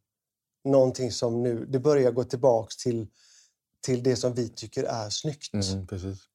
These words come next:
Speaker 2: Inte utklätt.
Speaker 1: Inte utklätt.
Speaker 2: Utan uppklätt.
Speaker 1: Upp-, precis.
Speaker 2: Och det är en jäkla skillnad.
Speaker 1: Ja.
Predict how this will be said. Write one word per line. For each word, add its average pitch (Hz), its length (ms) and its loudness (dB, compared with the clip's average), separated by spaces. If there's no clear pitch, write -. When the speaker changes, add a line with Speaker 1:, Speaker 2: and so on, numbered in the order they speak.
Speaker 2:
Inte 101 360 -2
utklätt. 98 560 -2
Speaker 1:
Inte 165 280 2
utklätt. 165 500 2
Speaker 2:
Utan 104 160 0
uppklätt. - 680 -4
Speaker 1:
Upp-, - 440 -8
precis. 120 480 -2
Speaker 2:
Och 98 100 0
det 101 60 -2
är 101 40 0
en 104 60 0
jäkla 95 240 -4
skillnad. 95 280 -2
Speaker 1:
Ja. 120 300 2